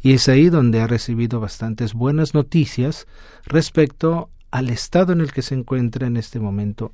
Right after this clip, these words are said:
el proceso. Sobre todo, una muy buena noticia que le dieron a conocer es que el Papa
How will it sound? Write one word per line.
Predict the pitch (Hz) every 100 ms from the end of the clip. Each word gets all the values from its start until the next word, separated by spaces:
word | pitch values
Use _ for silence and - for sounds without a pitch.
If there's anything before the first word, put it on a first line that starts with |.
| -
el | 113 107
proceso. | 104 98 - - -
Sobre | - 117 117
todo, | 170 170 175 165 - - - - -
una | 135 131
muy | 127 131
buena | 123 120
noticia | 127 117 147 139 139
que | 113 - 95 95 92 98
le | 95
dieron | 95 120 123 117 104 - - - - -
a | 101 98
conocer | - 160 160 147 147 -
es | - 139 -
que | 143
el | 143
Papa | 135 113 - 127